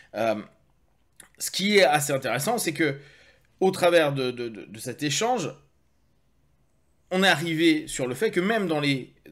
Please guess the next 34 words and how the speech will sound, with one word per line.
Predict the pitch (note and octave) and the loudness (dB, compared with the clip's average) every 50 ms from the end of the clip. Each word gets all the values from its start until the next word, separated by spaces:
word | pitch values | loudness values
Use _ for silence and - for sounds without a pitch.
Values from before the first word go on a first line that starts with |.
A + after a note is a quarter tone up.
| E2 - C#2 C#2+ C#2 D#2+ | -20 -20 -20 -20 -20 -20
doctrines, | F#2+ A2 C3 F3+ F3 - - - G3+ G#3 F#3+ D3 A2 - - _ _ _ _ _ _ | -18 -2 -2 -2 -2 0 -6 -6 -4 -4 -4 -4 -6 -8 -14 _ _ _ _ _ _
les | A2 C3 D3 | -4 -2 0
modèles | D#3+ F3+ E3+ G3+ G3 F3 B2 - - _ _ _ _ _ _ _ _ | 0 0 2 2 2 2 0 -4 -10 _ _ _ _ _ _ _ _
alternatifs, | - D3 D3 C#3+ C#3+ D3 B2 B2 C3 C3+ - C#4 C4+ - - _ _ _ _ _ _ _ - - _ _ - | 2 2 2 2 0 -2 -2 -2 -4 -6 -8 -10 -12 -16 -20 _ _ _ _ _ _ _ -20 -20 _ _ -8
que | C3+ | -8
ce | - - | -8 -6
soit | - D3+ C3+ - | -2 -2 -2 -2
politiquement, | - C3 A#2+ A#2 - - - - E3 F#3 G#3+ G3 | -2 -8 -10 -10 -12 -14 -12 -6 -4 -4 -4 -4
que | C3+ C#3 C3+ | -6 -10 -14
ce | - A#2+ | -16 -16
soit | - B2 A2 | -14 -12 -12
socialement, | - A2 - - A#2+ A2 C#3 F#3 G#3+ | -12 -10 -10 -8 -8 -6 -6 -6 -8
que | G3 - C#3 | -8 -10 -14
ce | A#2 B2 | -14 -14
soit, | A#2 - - D3 C3+ C3 B2+ G#2+ - - - - - _ - | -14 -8 -4 0 0 0 0 -2 -6 -12 -20 -20 -20 _ -8
euh, | A2 | -6
émotionnellement, | A#2 B2+ C3+ B2+ - - A#2 G#2 A2+ C3 D3+ E3+ F3+ F#3 F#3 F3+ | -6 -6 -6 -8 -8 -8 -8 -8 -8 -6 -4 -2 -2 0 -2 -2
au | D3+ | -4
niveau | B2+ A#2+ A2+ A#2+ | -6 -6 -6 -6
amoureux, | A#2 A#2 A#2 A#2+ C3+ C#3 | -8 -8 -8 -8 -6 -8
et | C3+ | -8
cetera, | C#3 - - A2 G2 G#2+ | -8 -12 -10 -10 -10 -10
et | - | -10
cetera. | - - C#3+ - - - - - | -10 -8 -8 -8 -8 -12 -6 -2
On | G3 F3+ | 2 2
retrouve | G#3 A#3+ - - - C#4 C#4 A3+ D3+ - | 4 2 2 0 0 0 2 2 0 0
les | C3 D#3 F3 | 2 2 4
mêmes | F#3+ G3+ G3 E3 | 4 4 0 0
problèmes | C3+ E3 E3 D#3+ G#3 C4 B3+ F3 A2+ - - _ | -2 0 2 2 2 2 2 -2 -8 -12 -10 _
de | C#3 D#3+ F#3 | 2 2 4
base | E3 A3+ A#3 A#3 A3 E3 | 4 4 2 2 0 0
de | D#3 F#3 | 0 0
l'être | F#3 G3 F#3 - - | 0 0 -4 -6 -8
humain. | G#3+ E3 C#3+ | -8 -8 -8